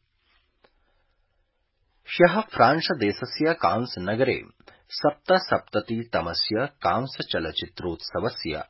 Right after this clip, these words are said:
आयोजनं समारब्धम्। द्वादश दिवसात्मकेऽस्मिन् आयोजने भारतम् अपि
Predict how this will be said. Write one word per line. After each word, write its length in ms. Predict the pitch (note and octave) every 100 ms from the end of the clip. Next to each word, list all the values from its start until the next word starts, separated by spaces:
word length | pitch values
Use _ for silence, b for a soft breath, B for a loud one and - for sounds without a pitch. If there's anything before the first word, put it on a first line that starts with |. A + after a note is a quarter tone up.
| -
आयोजनं 680 | G2+ A2 C3 C3 A2+ B2+ F#3
समारब्धम्। 880 | - - E2 C2+ D2 - - E2 - _ _ b b b b b b -
द्वादश 520 | G#2 C#3 D#3 E3 -
दिवसात्मकेऽस्मिन् 1200 | F3 F#2+ G2 - F#2 - F2 E2+ F#2 F2 - A2+ - -
आयोजने 600 | F#2+ G#2+ - C#3 D#2+ - B B B
भारतम् 460 | F2 G#2+ G2 F2+ E2 -
अपि 360 | A#2 - F#2